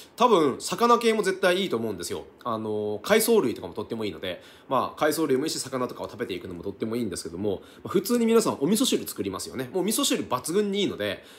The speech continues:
僕、あのー、ちょっと最近教えてもらって、あのー、缶詰にあるサバ味噌の缶詰とか、イワシの味噌、まあ、味噌ですね。味噌で煮詰めてる缶詰があると思うんですよ。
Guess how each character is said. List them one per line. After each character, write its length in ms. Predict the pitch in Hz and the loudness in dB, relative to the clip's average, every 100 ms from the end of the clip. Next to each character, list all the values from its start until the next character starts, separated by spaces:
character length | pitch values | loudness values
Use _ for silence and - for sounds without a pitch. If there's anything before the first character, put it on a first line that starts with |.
| - | -18
僕、 360 | 120 139 151 156 - | -10 -6 -6 -6 -8
あ 100 | 143 | -6
の 260 | 139 135 | -2 -2
ー、 0 | 135 | -2
ち 80 | |
ょ 20 | - | -6
っ 40 | |
と 40 | |
最 160 | - 143 | -4 -4
近 100 | 139 120 | -2 -2
教 140 | 156 | -2
え 20 | |
て 80 | 151 | -2
も 80 | 147 | -2
ら 80 | 143 | -2
っ 80 | |
て、 260 | - 104 87 - - - - - - - | -2 -4 -4 -14 -20 -20 -20 -20 -20 -10
あ 100 | 104 | -8
の 380 | 101 98 92 87 | -6 -8 -8 -12
ー、 0 | - | -12
缶 200 | - 214 | -4 -2
詰 260 | 233 240 240 | 0 0 0
に 120 | 233 | 2
あ 60 | 196 | 2
る 240 | 117 - - - - - | 2 -2 -8 -20 -20 -12
サ 240 | - - 156 | -8 -2 6
バ 140 | 214 | 6
味 120 | 214 | 6
噌 280 | 208 202 196 | 2 4 4
の 160 | 185 180 | 2 0
缶 240 | 170 160 | 4 4
詰 320 | 156 139 143 | 4 0 0
と 80 | - | 0
か、 280 | 95 87 - - - - | -4 -4 -4 -16 -14 0
イ 80 | 156 | 6
ワ 140 | 190 | 6
シ 340 | 196 196 190 | 6 2 2
の 220 | 185 180 175 | 0 2 2
味 100 | 156 | 2
噌、 300 | 165 156 - - | 2 0 -2 -8
ま 120 | 165 139 | -4 -2
あ、 20 | |
味 100 | 160 | 0
噌 180 | 170 - - - - - | -2 -6 -14 -20 -20 -16
で 80 | |
す 80 | - | -8
ね。 180 | 139 147 | -8 -6
味 80 | 135 | -6
噌 140 | 131 | -4
で 100 | 110 | -4
煮 120 | 90 110 | -4 -8
詰 220 | 110 113 | -6 -6
め 40 | |
て 60 | 87 | -6
る 60 | |
缶 180 | - 156 | -4 -2
詰 200 | 170 170 | -2 0
が 80 | 156 | 2
あ 40 | |
る 80 | 127 | 0
と 60 | 95 | -2
思 100 | 87 | -8
う 20 | |
ん 20 | |
で 60 | 82 | -10
す 60 | |
よ。 80 | - | -12